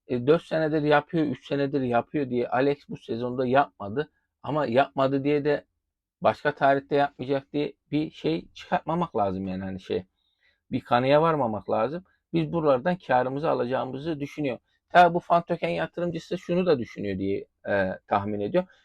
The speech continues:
Ya altcoin'ler gidiyor. Arkadaşlar altcoin'lerin bir yere gittiği yok. Zaten ben burada size gösterdim dominansı. Yani siz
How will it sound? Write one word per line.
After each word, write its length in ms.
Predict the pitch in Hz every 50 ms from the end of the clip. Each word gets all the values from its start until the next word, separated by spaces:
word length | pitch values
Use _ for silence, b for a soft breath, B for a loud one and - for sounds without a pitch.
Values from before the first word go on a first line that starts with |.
| b _
Ya 140 | 156 156 156
altcoin'ler 560 | 160 160 147 - - 156 151 151 160 156 151
gidiyor. 360 | 151 151 147 139 135 110 -
Arkadaşlar 520 | - 117 131 147 175 160 - - - - 110
altcoin'lerin 640 | 107 117 127 - _ 156 156 156 151 151 147 147 139
bir 60 | 151
yere 200 | 151 147 147 143
gittiği 440 | 139 143 143 - _ _ 156 156 165
yok. 140 | 180 180 - -
Zaten 420 | 127 139 156 - - 151 135 131
ben 160 | 139 160 165 - _ _ _ _ _ _ _ _ _
burada 340 | 117 113 113 120 151 165 156
size 240 | - - 135 151
gösterdim 720 | 147 127 127 117 - - _ 139 135 135 139 143 127 101 92
dominansı. 640 | - 110 104 101 98 98 101 101 95 - _ 101 - _ _ _ _ _ _ _ _ _ _ -
Yani 280 | 101 110 107 104 95 - _ _ _ _ _
siz 340 | - - 165 160 - -